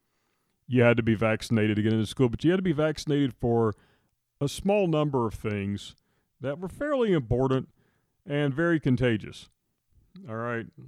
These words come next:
You know, smallpox, we say we've eradicated smallpox, we really haven't.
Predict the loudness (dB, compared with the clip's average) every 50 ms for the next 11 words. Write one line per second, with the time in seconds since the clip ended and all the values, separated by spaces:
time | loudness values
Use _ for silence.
0 | -20 -20 _ _ _ -6 -4 -2 -2 -2 -2 -4 -6 -8 -10 -12 -12 -8 -6 -4
1 | -4 -4 -2 -2 -2 0 -2 -2 -4 -8 -12 -16 -18 -18 -20 -20 -20 _ _ _
2 | _ _ _ _ -20 -20 -20 -20 -20 -20 -20 -20 -20 -20 _ _ _ _ _ _
3 | _ _ _ -4 -2 -2 -2 0 0 2 4 4 2 2 2 0 2 0 0 -2
4 | -2 -2 -2 -2 -2 -2 -2 -2 -2 0 2 2 2 2 0 -4 -8 -8 -8 -6
5 | -6 -4 -4 -2 -2 -2 -2 -4 -6